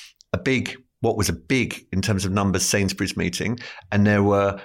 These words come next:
a group of people in the meeting room here, a group of people at Sainsbury's. There were some clients here as well. And then there were various people dotted around in their spare rooms and so on. And it was incredibly fluid, you know, it just,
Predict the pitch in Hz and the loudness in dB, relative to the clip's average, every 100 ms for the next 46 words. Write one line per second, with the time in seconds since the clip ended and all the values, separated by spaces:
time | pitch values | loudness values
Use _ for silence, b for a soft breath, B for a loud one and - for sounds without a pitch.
0 | B 95 87 127 - 104 113 104 104 98 | B -8 0 0 0 -2 0 0 0 2
1 | 98 98 95 92 90 90 98 127 - - | 2 2 -2 -2 0 0 0 -2 -4 -2
2 | 117 117 104 - 104 - 90 - 101 92 | 2 2 0 -2 -4 -2 -4 -2 0 0
3 | 90 - 92 110 - B B 107 101 101 | -2 0 0 0 -4 B B 0 2 2
4 | 117 110 - 95 90 87 - 87 95 131 | 0 0 0 0 0 -2 0 0 0 -2
5 | - - 90 90 120 139 B B B 107 | -8 -4 0 2 0 -4 B B B 0
6 | 107 107 104 101 117 120 117 - 107 107 | 4 4 4 4 4 2 2 -2 -2 0
7 | 117 104 - 101 104 98 101 98 95 95 | 0 0 0 0 2 2 2 2 2 0
8 | - - - 101 95 104 90 90 - - | 0 -2 2 4 4 2 2 0 -4 -6
9 | 92 - 90 101 120 - 117 123 127 120 | -6 -2 0 0 -2 0 0 2 2 2
10 | 113 - - B B B B _ _ _ | 2 -2 -6 B B B B _ _ _
11 | 113 110 131 120 120 110 165 156 - - | -2 0 0 0 0 0 2 2 0 -6
12 | - 113 98 98 107 - | -2 2 2 2 -2 -2